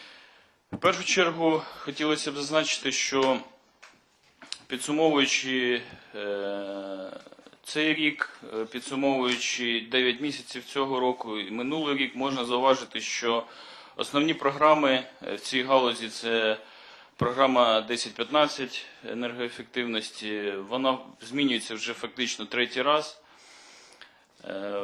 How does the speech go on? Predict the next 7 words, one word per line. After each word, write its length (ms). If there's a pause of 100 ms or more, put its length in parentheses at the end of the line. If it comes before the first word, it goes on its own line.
(160)
вона 200
вже 180
фактично 600
не 160
в-, 180
не 120
виконана. 760